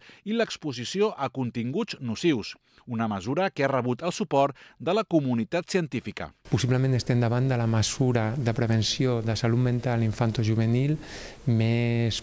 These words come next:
Speaker 2: potent dels darrers deu anys. I segur que en prevenció de la conducta suïcida amb infantojuvenil és la major mesura, la millor mesura que hem pres en els darrers, pues això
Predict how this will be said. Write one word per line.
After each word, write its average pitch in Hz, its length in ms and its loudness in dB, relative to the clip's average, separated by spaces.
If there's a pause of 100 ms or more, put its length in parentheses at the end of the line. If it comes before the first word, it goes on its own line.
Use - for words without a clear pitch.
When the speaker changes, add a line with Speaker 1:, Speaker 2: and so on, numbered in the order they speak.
Speaker 2:
potent 123 400 2
dels 113 160 0
darrers 110 400 0
deu 107 240 2
anys. 101 300 -6 (420)
I 143 100 2
segur 127 540 0 (160)
que - 100 2
en 104 80 0
prevenció 110 400 0
de 113 80 2
la 113 80 0
conducta 113 380 0
suïcida 113 320 0
amb 107 100 2
infantojuvenil 110 800 2 (100)
és 117 80 -2
la 113 100 0
major 113 220 0
mesura, 117 480 0 (320)
la 123 80 2
millor 110 220 4
mesura 117 260 0
que 113 80 0
hem 110 80 2
pres 117 320 -2
en 120 140 0
els 107 100 2
darrers, 110 460 0 (100)
pues - 160 -2
això 107 140 2